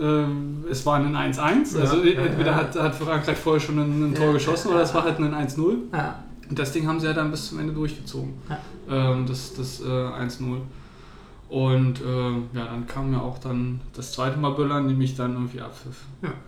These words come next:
Speaker 1: Also das Frankreich-Spiel habe ich nicht gesehen, insofern kann ich da nicht zu sagen. Aber es, äh, zumindest nach dem, was ich verfolgt habe, also ich
Speaker 2: Mhm.
Speaker 1: habe mir kurz eine Zusammenfassung von ein,
Speaker 2: Ja.
Speaker 1: zwei Minuten
Speaker 2: Ja.
Speaker 1: angeguckt. Und, äh, mit dem Wissen, dass es halt nur ein Tor, dass halt
Speaker 2: Ja,
Speaker 1: nur ein
Speaker 2: ja,
Speaker 1: Tor
Speaker 2: ja.
Speaker 1: fiel, klang so, als ob es nicht wirklich so spannend oder sehenswert
Speaker 2: Es
Speaker 1: gewesen ist.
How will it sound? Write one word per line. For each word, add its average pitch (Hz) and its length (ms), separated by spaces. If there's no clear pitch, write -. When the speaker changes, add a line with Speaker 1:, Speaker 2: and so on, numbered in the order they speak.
Speaker 1:
Also 139 160
das 160 360
Frankreich-Spiel 165 520
habe 143 100
ich 135 60
nicht 147 140
gesehen, 131 260
insofern 127 340
kann 131 120
ich 131 40
da 131 60
nicht 127 120
zu 135 60
sagen. 127 120
Aber 139 140
es, 135 180
äh, 170 200
zumindest 165 840
nach 156 220
dem, 160 220
was 135 140
ich 131 100
verfolgt 160 460
habe, 165 140
also 139 160
ich 131 80
Speaker 2:
Mhm. 135 80
Speaker 1:
habe 131 100
mir - 60
kurz 147 220
eine 131 80
Zusammenfassung 147 500
von 151 140
ein, 147 60
Speaker 2:
Ja. 147 60
Speaker 1:
zwei 151 140
Minuten 147 220
Speaker 2:
Ja. 147 80
Speaker 1:
angeguckt. 147 340
Und, 135 420
äh, 135 300
mit 131 260
dem 127 140
Wissen, 135 220
dass 131 120
es - 140
halt 120 160
nur 127 120
ein 131 140
Tor, 165 440
dass 135 160
halt 123 100
Speaker 2:
Ja, 127 60
Speaker 1:
nur 127 100
ein 139 120
Speaker 2:
ja, 143 40
Speaker 1:
Tor 147 120
Speaker 2:
ja. 151 60
Speaker 1:
fiel, 151 280
klang 131 260
so, 131 140
als 131 180
ob 127 100
es - 100
nicht 131 180
wirklich 131 320
so 123 320
spannend 120 580
oder 120 220
sehenswert 117 480
Speaker 2:
Es 127 80
Speaker 1:
gewesen 131 140
ist. 151 60